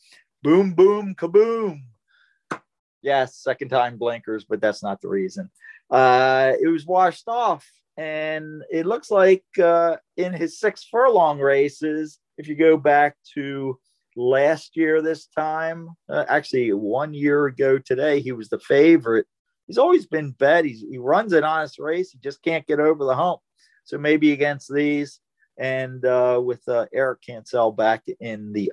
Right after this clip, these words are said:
irons and back on turf as that last one was washed off, going the six furlongs versus the five and a half.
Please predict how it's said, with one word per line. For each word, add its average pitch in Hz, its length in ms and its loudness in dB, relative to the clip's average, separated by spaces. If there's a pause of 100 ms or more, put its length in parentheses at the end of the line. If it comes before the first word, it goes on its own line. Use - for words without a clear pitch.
irons 117 880 2 (460)
and 107 440 -2 (120)
back 113 340 2
on 113 300 0 (200)
turf 127 360 4
as 101 220 0
that 101 160 -2
last 107 300 -2
one 104 200 -10
was 95 200 -12
washed 98 520 -2
off, 131 420 2 (640)
going 127 420 -6
the 107 220 -2 (100)
six - 400 -4
furlongs 113 680 0
versus 107 380 -8
the 98 80 -12
five 104 320 0
and 101 80 -6
a - 20 -10
half. 101 260 -4